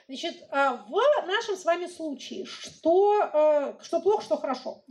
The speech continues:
Опять же, с точки зрения этой тактики, если мы ее рассматриваем, ее эффективность. Плохо то, что у нас нет нижнего порога явки. Сорвать выборы не приходом невозможно, они все равно состоятся. А тот политический актор, который сейчас говорит о бойкотах, и так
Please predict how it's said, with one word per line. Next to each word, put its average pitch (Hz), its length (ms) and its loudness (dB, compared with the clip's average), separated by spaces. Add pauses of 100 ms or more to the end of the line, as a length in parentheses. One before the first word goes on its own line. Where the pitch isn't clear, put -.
Опять 262 260 -2
же, - 60 -10
с - 20 -16
точки 285 220 -4
зрения 262 280 -4
этой 262 140 -12
тактики, 392 340 -6
если 254 140 -6
мы 262 100 4
ее 269 100 6
рассматриваем, 254 520 2
ее 240 180 4
эффективность. - 480 -10 (280)
Плохо 440 240 2
то, 403 100 2
что - 140 -2
у 339 40 -2
нас 311 160 2
нет 330 160 -4
нижнего 277 300 0
порога 254 320 0
явки. - 460 -8 (320)
Сорвать 359 300 2
выборы 330 320 -2
не 311 140 0
приходом 302 440 -2
невозможно, 240 500 -2
они 254 120 -2
все 277 140 -6
равно 220 200 -4
состоятся. - 500 -16 (1600)
А 240 480 2
тот 427 280 2 (400)
политический 269 540 -2
актор, 220 520 -2 (300)
который 269 320 0
сейчас 240 240 4
говорит 240 400 2
о 247 120 2
бойкотах, 403 600 0
и 302 120 -6
так 311 460 0